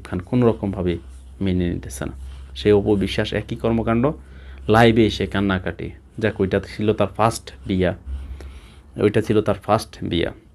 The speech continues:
ওইটা ছিল তার ফার্স্ট বিবাহ। দ্বিতীয়ত, সেই অপু বিশ্বাসের কান্না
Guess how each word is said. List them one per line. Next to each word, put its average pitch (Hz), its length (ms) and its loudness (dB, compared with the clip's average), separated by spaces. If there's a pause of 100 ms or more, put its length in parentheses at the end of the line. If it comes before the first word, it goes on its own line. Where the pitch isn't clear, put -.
(160)
ওইটা 113 220 0
ছিল - 200 2
তার 101 180 -2
ফার্স্ট - 380 0
বিবাহ। 87 280 -2 (580)
দ্বিতীয়ত, 156 460 4 (520)
সেই 131 280 4
অপু 120 200 2
বিশ্বাসের 101 460 -2
কান্না 98 360 0